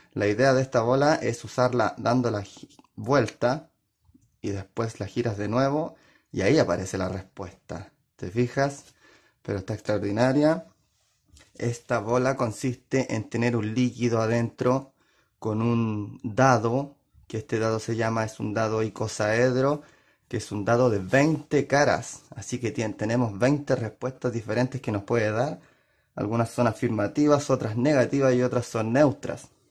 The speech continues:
Y aquí les dejaré el dibujo del dado icosaedro. Ahí está. Y esto consiste en que este líquido azul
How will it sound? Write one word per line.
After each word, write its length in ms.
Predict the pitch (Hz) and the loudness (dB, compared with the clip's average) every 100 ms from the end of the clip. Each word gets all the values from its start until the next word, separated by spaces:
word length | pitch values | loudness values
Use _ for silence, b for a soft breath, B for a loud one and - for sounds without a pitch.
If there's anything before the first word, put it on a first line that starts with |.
| _ _ _ _ | _ _ _ _
Y 140 | 117 | -4
aquí 300 | 120 120 135 | -4 0 0
les 120 | 139 113 | 0 0
dejaré 520 | 113 - 107 127 131 | -4 -2 0 2 2
el 100 | 120 | 2
dibujo 480 | 117 120 143 139 113 | 0 -2 -2 0 0
del 300 | 110 101 104 | 0 0 4
dado 260 | 139 123 | 4 4
icosaedro. 1000 | 120 120 110 110 117 135 131 131 147 156 - _ - - | 0 -2 -4 0 0 2 0 0 0 -2 -10 _ -18 -10
Ahí 120 | 101 | -10
está. 600 | 98 _ 127 147 156 - _ _ _ _ _ - | -10 _ 2 2 0 -10 _ _ _ _ _ -6
Y 100 | 131 | -4
esto 220 | 139 139 | -2 -2
consiste 580 | 123 - 143 - 143 139 | -2 -2 -4 0 -2 0
en 160 | 123 123 | -2 -2
que 400 | - 120 - - _ _ | -2 -2 -2 -12 _ _
este 280 | 123 - 143 | -10 -4 0
líquido 420 | 139 143 143 131 | 0 2 4 4
azul 580 | 120 - 147 147 147 | 2 -2 2 4 2